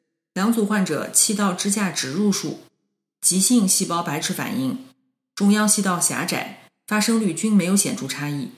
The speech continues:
因此实验提前终止。在亚组分析当中发现，高压氧干预以后，患者首次放置气管支架的时间缩短，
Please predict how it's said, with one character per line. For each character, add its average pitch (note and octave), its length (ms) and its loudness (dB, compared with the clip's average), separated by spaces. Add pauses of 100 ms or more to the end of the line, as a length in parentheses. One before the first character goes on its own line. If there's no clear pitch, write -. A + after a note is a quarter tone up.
(720)
因 F3+ 140 0
此 - 380 0
实 - 220 -4
验 F#3 180 2
提 D3+ 140 -10
前 F3+ 180 -4
终 G3+ 160 2
止。 - 220 -2 (1120)
在 A3+ 200 0
亚 C#4 200 4
组 C3 140 -2
分 D3 160 -4
析 D3 80 -4
当 D3 180 -2
中 D3 120 -4
发 D3 140 -8
现， - 340 -6 (680)
高 A#3 140 0
压 B3 160 4
氧 C#3+ 160 0
干 F#3 180 2
预 G3 120 6
以 B2 100 -4
后， - 460 -8 (340)
患 G#3+ 160 2
者 D#3 280 0
首 C3 300 -2
次 A3 320 4
放 F3+ 260 -2
置 D#3 220 -6
气 - 240 2
管 C3 220 -6
支 F3+ 120 -6
架 F3+ 160 -2
的 C#3 80 -4
时 C#3+ 160 -6
间 F3+ 200 -2
缩 A#3 180 0
短， - 300 -6